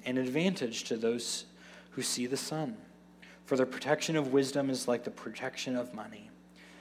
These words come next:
and the advantage of knowledge is wisdom perceives the life of him who has it. Consider the work of God. Who can make straight what he has made crooked?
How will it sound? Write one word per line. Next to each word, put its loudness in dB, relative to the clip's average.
and -4
the 4
advantage 2
of 4
knowledge -2
is -4
wisdom -2
perceives -4
the -2
life 2
of -8
him -10
who -10
has -10
it. -12
Consider 0
the -2
work -2
of -2
God. -4
Who 6
can -2
make -2
straight -4
what -8
he -2
has -8
made -8
crooked? -10